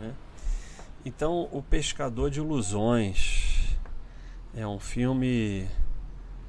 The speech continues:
sei lá de quando, mas eu acho que é anos oitenta. Não tem aqui a data. Então, é, é,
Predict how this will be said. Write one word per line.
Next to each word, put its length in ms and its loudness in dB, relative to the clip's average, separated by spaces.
sei 320 8
lá 200 0
de 120 -6
quando, 600 -2
mas 260 -4
eu 100 2
acho 220 -4
que 80 -6
é 40 -2
anos 280 -2
oitenta. 720 -2
Não 180 -6
tem 260 -4
aqui 240 -6
a 100 -2
data. 480 0
Então, 480 4
é, 480 -6
é, 60 -10